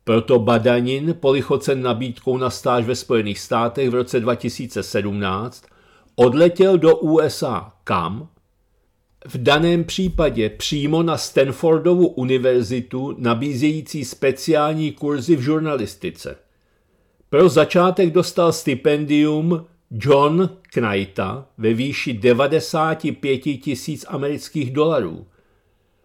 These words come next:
To vyšlo neočekávaně najevo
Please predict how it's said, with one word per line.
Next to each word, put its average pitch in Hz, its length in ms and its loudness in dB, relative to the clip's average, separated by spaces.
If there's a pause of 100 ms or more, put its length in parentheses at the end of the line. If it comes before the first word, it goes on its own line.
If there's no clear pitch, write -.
(120)
To 165 180 6
vyšlo 170 380 2
neočekávaně 151 880 2
najevo 113 560 0